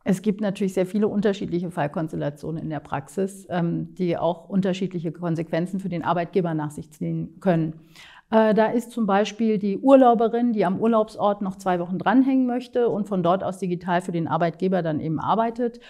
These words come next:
Oder auch, äh, der Fall des Arbeitgebers, der im Ausland einen Mitarbeiter anwirbt und, ähm, der vom Ausland aus im Homeoffice dann zeitlich unbegrenzt für den Arbeitgeber arbeitet.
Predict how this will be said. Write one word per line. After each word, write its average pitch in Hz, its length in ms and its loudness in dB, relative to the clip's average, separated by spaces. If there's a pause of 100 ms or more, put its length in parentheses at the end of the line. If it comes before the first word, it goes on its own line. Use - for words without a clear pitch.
(200)
Oder 233 280 8
auch, 202 340 6
äh, 196 120 -2
der 180 320 0
Fall 208 240 2
des 202 120 0
Arbeitgebers, 214 640 2
der 165 140 2
im 170 80 -2
Ausland 185 420 0
einen 165 200 0
Mitarbeiter 233 840 0
anwirbt 214 580 0
und, 190 460 0
ähm, 180 260 -2
der 180 200 2
vom 185 340 0
Ausland 190 500 -2
aus 180 220 0
im 175 160 -2
Homeoffice 185 460 -2
dann 160 280 -2
zeitlich 165 320 -6
unbegrenzt 180 460 -4
für 170 80 -8
den 160 140 -4
Arbeitgeber 160 500 -2
arbeitet. 214 560 -4